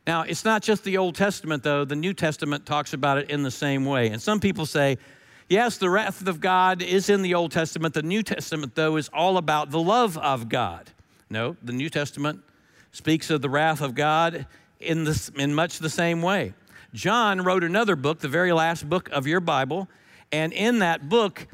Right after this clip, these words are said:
speaking of those who reject Jesus, he wrote in Revelation fourteen ten, they will drink of the wine of God's wrath, poured full strength into the cup of his anger, and they will be tormented,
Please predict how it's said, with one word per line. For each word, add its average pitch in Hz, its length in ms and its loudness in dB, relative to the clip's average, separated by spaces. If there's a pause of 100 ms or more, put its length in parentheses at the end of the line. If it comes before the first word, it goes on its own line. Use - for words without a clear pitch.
(140)
speaking 262 640 0
of 170 200 -2
those 226 380 2
who 196 140 0
reject 170 500 0
Jesus, 170 600 0
he 175 200 2
wrote 185 440 2 (100)
in 147 220 -2
Revelation 175 580 2
fourteen 170 640 -2
ten, 185 520 0 (560)
they 208 460 4
will 190 480 2
drink 190 520 0
of 165 220 -2
the 160 80 2
wine 196 600 2
of 139 160 -2
God's 170 420 2
wrath, 180 580 0 (400)
poured 170 400 2
full 226 360 4
strength 208 640 -2
into 185 360 -2
the 160 160 -2
cup - 460 0
of 175 140 -2
his 160 240 -2
anger, 156 580 -2 (340)
and 117 140 -4
they 139 100 2
will 143 140 0
be 135 160 -2
tormented, 147 560 -2